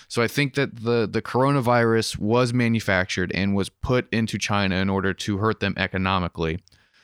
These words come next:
And then I either think that it was put there knowing that it would spread through the entire world,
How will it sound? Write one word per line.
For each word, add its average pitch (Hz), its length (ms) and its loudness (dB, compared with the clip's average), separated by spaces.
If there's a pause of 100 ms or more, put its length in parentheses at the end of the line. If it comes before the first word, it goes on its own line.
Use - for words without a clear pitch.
(240)
And 104 100 -2
then 113 100 0
I 107 300 2
either 113 180 2
think 113 380 -2 (840)
that 107 420 2
it 110 220 0 (340)
was 113 240 0 (380)
put 156 240 0
there 139 260 4
knowing 123 480 2
that 110 140 2
it 90 100 0
would 104 140 0
spread 110 340 -2
through 123 140 0
the 123 120 2
entire 120 380 2
world, 123 380 0